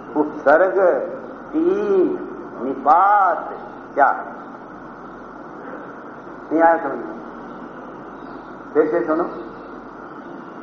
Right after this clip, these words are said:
भाषा के अंतर्गत अलग अलग प्रकार से एक व्यवस्था दी गई कि हमारे इस प्रकरण में भाषा में इतने प्रकार के शब्द होंगे सारे के सारे मिलाए।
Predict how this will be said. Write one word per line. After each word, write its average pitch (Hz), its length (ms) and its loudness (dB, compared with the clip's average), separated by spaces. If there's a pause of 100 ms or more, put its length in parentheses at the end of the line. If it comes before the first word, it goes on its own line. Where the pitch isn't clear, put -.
(420)
भाषा 117 460 6
के 202 280 2
अंतर्गत 165 960 2
अलग 185 400 4
अलग 165 300 2
प्रकार 151 560 2
से 180 120 6 (720)
एक 156 240 0
व्यवस्था 170 480 6
दी 175 240 2
गई 151 320 2
कि 190 100 4
हमारे 143 640 6
इस 180 240 2 (160)
प्रकरण 156 380 4
में 185 220 4
भाषा 113 340 4
में 180 120 4
इतने 180 380 2
प्रकार 180 420 4
के 165 180 -2
शब्द 151 180 0
होंगे 151 280 2
सारे 143 240 2
के 143 100 -2
सारे 135 220 2
मिलाए। 123 320 -2